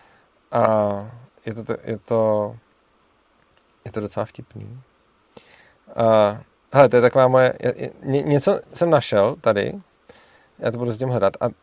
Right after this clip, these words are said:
je to něco, co mě vlastně překvapuje, že to, že to někdo myslí vážně, jo?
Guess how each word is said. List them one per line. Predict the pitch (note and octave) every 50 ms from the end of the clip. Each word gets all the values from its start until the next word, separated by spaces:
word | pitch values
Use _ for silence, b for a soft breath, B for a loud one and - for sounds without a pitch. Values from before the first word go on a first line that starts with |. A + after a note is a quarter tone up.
| _
je | - - B2+ A#2+
to | - E3+
něco, | D#3+ D#3 C#3 - C3 G#2 G#2 A#2+ -
co | - - C3+ C3 C3 B2 - -
mě | B2 B2+ C3+
vlastně | C3+ B2 - B2
překvapuje, | - - C#3+ - - C3+ A#2+ - A#2 A2 A2 G#2
že | A#2
to, | A2+ - B2+ B2 B2 B2 B2 B2 - - -
že | - A#2+
to | A#2+ C3
někdo | C3 B2 A#2+ B2 B2
myslí | A#2+ A#2 - - C3
vážně, | A#2+ A#2+ A2+ A2 G2 G2 E2
jo? | -